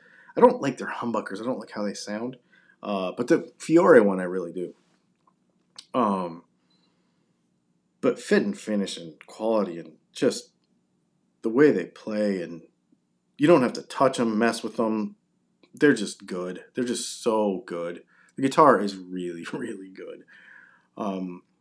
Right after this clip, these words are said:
whether you like his marketing or not, and,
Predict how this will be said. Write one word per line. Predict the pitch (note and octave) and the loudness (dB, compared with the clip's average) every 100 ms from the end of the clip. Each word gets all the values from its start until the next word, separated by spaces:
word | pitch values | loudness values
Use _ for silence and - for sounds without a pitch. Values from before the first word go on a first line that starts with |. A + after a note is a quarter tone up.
| _ _ | _ _
whether | B2+ C3 | 4 8
you | B2 | 8
like | A#2+ B2 - | 10 8 6
his | A#2 | -4
marketing | A2 G#2+ G#2 G#2+ G2+ G2+ | 0 0 0 0 0 -2
or | F#2+ | -4
not, | F#2+ F#2+ F#2 - _ _ _ _ _ _ _ _ | -4 -4 -6 -12 _ _ _ _ _ _ _ _
and, | C3 B2 | -6 -6